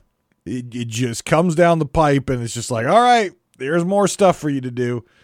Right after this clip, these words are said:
And when, when, when a year ago, I, I had a team of five people who was doing this workload, and now we have a team of two people, and, uh, uh, the workload has not gotten less. So,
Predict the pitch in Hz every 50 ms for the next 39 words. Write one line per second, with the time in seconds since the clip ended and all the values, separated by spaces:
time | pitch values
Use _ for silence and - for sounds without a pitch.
0 | _ _ _ _ _ _ _ _ _ - 113 113 110 110 110 113 110 110 110 110
1 | 110 110 107 104 104 101 _ _ 110 120 117 110 95 85 117 131 135 131 127 123
2 | 123 120 104 _ 117 123 123 131 131 131 127 127 123 120 120 117 _ - 120 123
3 | 131 170 220 233 220 208 185 180 190 185 180 180 180 170 143 143 143 143 139 135
4 | 123 - - 131 135 135 139 151 147 139 123 - - - 165 160 156 147 135 117
5 | - - - _ _ _ - 147 156 180 185 180 - - - 214 208 - 233 233
6 | 233 214 _ _ _ _ _ _ _ _ _ _ _ - 139 139 139 135 127 123
7 | 123 156 165 170 165 156 160 160 - - 151 165 165 147 160 170 170 175 175 165
8 | - - 120 120 123 127 135 143 151 151 139 139 135 123 123 107 - 143 139 123
9 | 113 98 _ - 170 208 226 185 269 262 254 190 254 262 277 240 220 156 _ _
10 | _ _ _ _ _ _ _ _ _ _ _ _ - - - _ - 127 127 127
11 | 123 120 117 113 117 117 113 110 107 104 101 101 95 - - - 113 113 110 107
12 | 120 131 156 165 151 - 160 156 139 135 131 117 131 131 127 107 117 110 110 107
13 | 104 98 85 - - - - 120 104 95 92